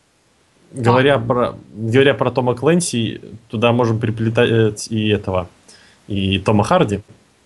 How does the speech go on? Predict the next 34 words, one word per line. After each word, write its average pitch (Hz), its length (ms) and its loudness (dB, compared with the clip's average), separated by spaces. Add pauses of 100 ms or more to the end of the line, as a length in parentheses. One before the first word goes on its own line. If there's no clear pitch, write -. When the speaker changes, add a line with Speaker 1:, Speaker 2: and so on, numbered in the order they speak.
(1160)
Speaker 1:
Тоже 185 200 2
ж 170 80 -2
Speaker 2:
И 135 60 0
Speaker 1:
х-, 104 100 -2
хочет 113 360 -2
он 95 200 -4
все - 160 -14
сыграть. 98 480 -4 (160)
Сэм - 200 2
Speaker 2:
Да, 139 80 6
Speaker 1:
это 175 100 4
Speaker 2:
он, 202 100 0
Speaker 1:
наш. - 300 -8
Speaker 2:
он 175 160 0
хочет 170 300 -2
сразу 143 340 2
на 131 120 2
всех 117 120 6 (100)
Speaker 1:
Рыбака. 95 120 0
Speaker 2:
стульях 185 360 -4
усидеть, 127 440 -2
и - 20 -6
вспоминая 131 540 0
про 120 200 -4
его 120 200 0
ориентацию, 123 1040 -2
по-моему, 110 320 -6
шутка 113 300 -2
про 113 160 -2
все - 180 -2
стулья 110 380 -2
и 101 40 0
посидеть 110 600 0
Speaker 1:
Мгм. 104 180 -2